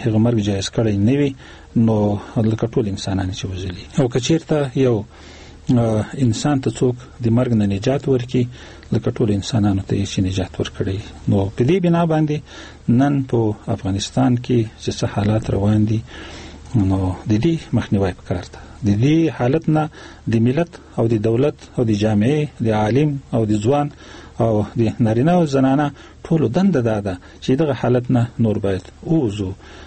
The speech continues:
تر څو به موږ، د پردیو په لمسون، د پردیو اهدافو دپاره، قربانۍ ورکوو او وینې به هم تویېږي، ځوانان او مشران، دیني علما او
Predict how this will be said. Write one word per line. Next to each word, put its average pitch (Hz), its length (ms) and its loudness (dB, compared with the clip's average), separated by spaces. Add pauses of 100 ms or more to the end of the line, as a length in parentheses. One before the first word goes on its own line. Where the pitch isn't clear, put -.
(380)
تر 139 180 2
څو 202 100 0 (100)
به 139 120 2
موږ، 123 120 0 (720)
د - 20 2 (100)
پردیو 123 420 2 (100)
په 107 120 -2
لمسون، 101 360 0 (500)
د 104 120 2
پردیو 120 340 2 (120)
اهدافو 120 440 0
دپاره، 117 380 2 (600)
قربانۍ 101 380 2
ورکوو 123 460 2 (160)
او 104 340 2
وینې 139 240 2
به 139 60 0
هم 131 140 2
تویېږي، 123 440 2 (720)
ځوانان 120 460 2 (180)
او 104 280 0 (100)
مشران، 123 440 2 (260)
دیني 107 260 2
علما 110 400 2 (260)
او 101 360 0